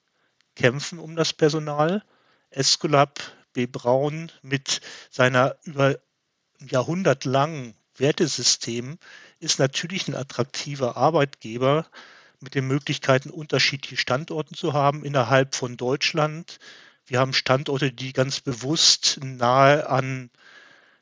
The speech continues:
den Talents gebaut sind, wo wir ganz bewusst auch sagen, wir ziehen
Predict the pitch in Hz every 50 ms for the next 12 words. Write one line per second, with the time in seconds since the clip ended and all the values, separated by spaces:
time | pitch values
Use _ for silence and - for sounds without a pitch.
0 | _ - 143 135 123 127 123 120 120 - _ _ _ _ _ _ _ _ _ -
1 | - 139 135 143 156 160 170 185 202 - - - - - _ _ - 151 139 -
2 | 135 123 123 139 139 - - - 135 135 143 165 180 - - - - - _ _
3 | _ _ - 135 120 123 135 127 - 139 151 - - - - 139 131 - 143 143
4 | - - - 123 131 143 - - 123 117 120 127 135 139 127 120 123 131 - -
5 | - - - 165 185 196 180 131 113 110